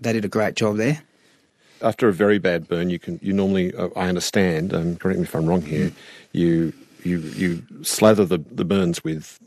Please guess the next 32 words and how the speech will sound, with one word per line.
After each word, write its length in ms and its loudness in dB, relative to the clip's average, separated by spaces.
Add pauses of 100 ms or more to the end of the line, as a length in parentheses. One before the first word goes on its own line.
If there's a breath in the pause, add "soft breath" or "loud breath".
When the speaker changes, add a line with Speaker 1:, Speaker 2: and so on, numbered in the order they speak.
(540)
Speaker 2:
antibacterial 760 2
cream, 240 2
like 180 -2
silver, 280 2
a 120 -4
silver-based 540 2
Speaker 1:
Mm. 60 -6
Speaker 2:
cream, 320 0 (340 soft breath)
and 220 -2
bandage 380 2
it 60 2
up 280 0 (280)
and 120 -2
wait 160 -4
for 120 -6
it 80 -10
to. 160 -4
Were 100 0
you 160 6
able 200 2
to 120 -8
do 160 2
that? 180 0
Did 120 -4
you 60 -2
have 160 -2
the 60 2
resources 480 -2
to 120 -8
be 80 0
able 220 0
to 200 -2